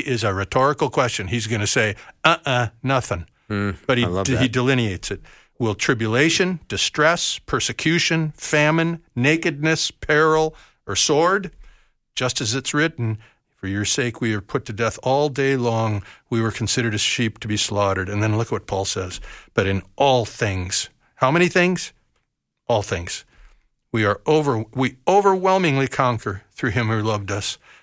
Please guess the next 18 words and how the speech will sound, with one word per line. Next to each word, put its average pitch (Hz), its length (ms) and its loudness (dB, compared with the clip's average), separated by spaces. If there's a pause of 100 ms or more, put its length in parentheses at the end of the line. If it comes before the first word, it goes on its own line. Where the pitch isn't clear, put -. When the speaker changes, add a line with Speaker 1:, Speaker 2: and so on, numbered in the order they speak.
(100)
Speaker 1:
I'm 107 140 0
convinced 117 500 -2
that 123 140 -4
neither 107 260 0
death 120 340 0
nor 104 180 0
life, 110 420 0
nor 104 200 0 (120)
angels, 117 520 0
nor 107 140 0
principalities, 120 960 0 (840)
nor 127 120 4
things 135 340 2
present, 131 460 0
nor 113 160 2
things 131 300 0
to - 80 -4
come, 117 420 0